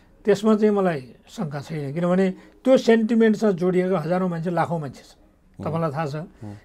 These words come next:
Speaker 1: यही, यही दुई नम्बर क्षेत्रमा चाहिँ करिब उनपचास हजार मान्छेहरूले चाहिँ रवि लामिछाने, ए, नै अहिलेको निमित्त हामीहरूलाई,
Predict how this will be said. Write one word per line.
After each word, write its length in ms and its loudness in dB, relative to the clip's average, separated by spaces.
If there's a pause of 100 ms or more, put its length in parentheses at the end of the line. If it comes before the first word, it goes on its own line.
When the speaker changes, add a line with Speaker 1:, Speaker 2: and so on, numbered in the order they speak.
Speaker 1:
यही, 440 6
यही 240 12
दुई 160 4
नम्बर 240 2
क्षेत्रमा 420 -6
चाहिँ 180 -8
करिब 180 -6
उनपचास 500 -6
हजार 220 -8
मान्छेहरूले 520 -10
चाहिँ 220 -12 (440)
रवि 180 -2
लामिछाने, 540 -4
ए, 100 -6 (1200)
नै 240 8
अहिलेको 440 4
निमित्त 320 -4
हामीहरूलाई, 640 -6